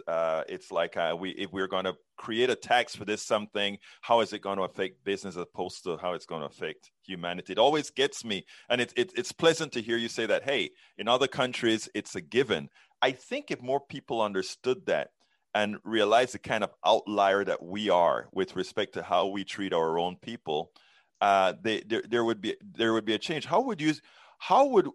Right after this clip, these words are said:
what can we do other than bringing people like yourself on to tell folks that there, we don't, it doesn't have to be this way. It could be better.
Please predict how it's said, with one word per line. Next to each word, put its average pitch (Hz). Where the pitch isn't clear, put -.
what 160
can 135
we 170
do 113
other 180
than 135
bringing 175
people 165
like 123
yourself 143
on 113
to 123
tell 143
folks 139
that 110
there, 110
we 117
don't, 123
it 127
doesn't 135
have 139
to 110
be 92
this 85
way. 82
It 71
could 95
be 87
better. 82